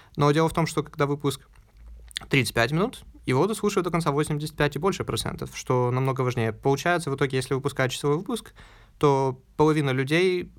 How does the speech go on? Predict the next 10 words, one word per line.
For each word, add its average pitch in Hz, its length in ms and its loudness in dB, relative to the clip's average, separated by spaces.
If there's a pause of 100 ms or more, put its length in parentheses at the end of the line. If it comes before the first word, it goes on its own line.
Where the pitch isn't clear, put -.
(140)
по - 80 0
сути 131 240 -2
дела, 131 540 2 (300)
не 135 260 0
прослушивает 131 580 -2 (180)
получасовой 127 460 0
выпуск, 127 320 -4
вот 107 160 -6
и - 20 -8
всё. - 220 -8